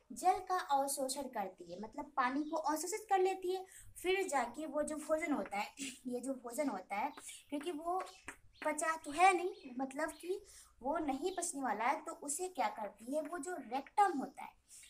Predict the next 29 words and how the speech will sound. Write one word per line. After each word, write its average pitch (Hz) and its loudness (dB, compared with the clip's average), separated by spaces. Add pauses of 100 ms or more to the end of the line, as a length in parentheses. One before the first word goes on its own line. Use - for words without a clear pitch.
(120)
rectum 302 0
में 294 2
जो 254 -4
है 349 0 (380)
जमा 285 6
हो 202 -2
जाता - -12
है। - -18 (720)
क्या 311 4
होता 226 0
है 233 2 (180)
कि 311 0
उसमें 294 -2
से 339 2
पानी 294 4
अवशोषित 339 4
कर 392 8
लिया 349 6
जाता 330 2
है 302 -2 (120)
large 247 4
intestine 349 -2
के 381 -2
द्वारा 302 0
और 285 8
फिर 370 0 (180)
उसे 262 -2
rectum 220 -4
में 294 -2